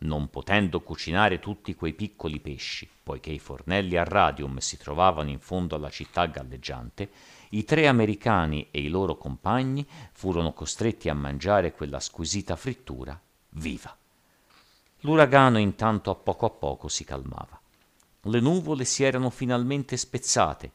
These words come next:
il vento aveva terminato di lanciare i suoi poderosi soffi e l'Atlantico, come se si fosse stancato di quella gigantesca battaglia che durava da quarantotto ore, si spianava rapidamente.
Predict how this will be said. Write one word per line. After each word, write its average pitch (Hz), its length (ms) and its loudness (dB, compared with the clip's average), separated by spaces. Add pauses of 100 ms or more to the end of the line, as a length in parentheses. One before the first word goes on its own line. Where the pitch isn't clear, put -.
il 69 160 -10
vento 104 400 2
aveva 85 300 0
terminato 82 600 -4
di 82 80 -8
lanciare 78 500 -2
i 80 40 -2
suoi 101 260 0
poderosi 85 520 -4
soffi 143 440 -6
e 120 60 0
l'Atlantico, 82 720 -6 (300)
come 95 260 2
se 80 160 -2
si - 200 -6
fosse 110 320 -2
stancato 87 600 0
di 76 140 -10
quella 78 300 -6
gigantesca 78 640 -4
battaglia 90 540 0
che 73 180 -12
durava 82 380 0
da 76 120 -4
quarantotto 76 800 -6
ore, 85 180 -6 (260)
si - 220 -4
spianava 71 580 0
rapidamente. 62 760 -12